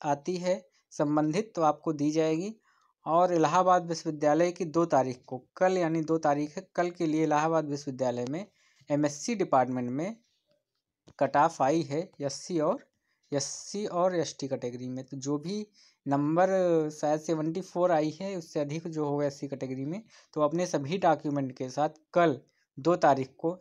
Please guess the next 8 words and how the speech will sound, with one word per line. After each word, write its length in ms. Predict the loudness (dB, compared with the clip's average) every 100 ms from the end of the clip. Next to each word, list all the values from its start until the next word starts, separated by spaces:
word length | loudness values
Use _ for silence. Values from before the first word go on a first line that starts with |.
| -4
एमएससी 340 | -4 -2 -2
डिपार्टमेंट 540 | 0 2 0 0 -4 -6
में 140 | -4
पहुंच 260 | -4 -4 -4
जाए। 340 | -2 -2 -2 _ _ _ _ -4
और 540 | 2 4 4 0 -2 _ _ _ _ _ _ _ _ _ -10
जिसकी 340 | -8 -6 -6
पीडीएफ़ 460 | 0 0 0 -2